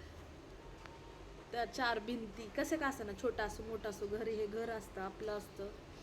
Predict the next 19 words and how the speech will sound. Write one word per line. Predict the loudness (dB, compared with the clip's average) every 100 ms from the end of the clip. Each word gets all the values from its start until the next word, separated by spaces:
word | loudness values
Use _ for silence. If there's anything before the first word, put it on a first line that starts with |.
| -10 -6
आणि | 0
सगळ्यांना | 2 4 4 4
आपलं | 2 2 2
घर | 4 4
हे | 4 2 -6 -8 2
प्रिय | 6
असतं. | 6 4 -2 -8 -8 -10 -10 -10 -10 -10 -8 -8 -8 -10 -10 -12 -12 -12 -12 -14 -14 -14 -12 -8 -2
ते | 0
घराची | 2 2 2
अवस्था | 2 0 0
बघून | 0 0 0
मला | 2 2 2 0 -4 -10 -10 -10 -8 -4
एक | -2
कसं | -2 0
तरी | 2 2
फील | 2 4
होते. | 2 2 -2 -4 -4
एकदम | 0 0 0 0
आतून | 0 -2 -2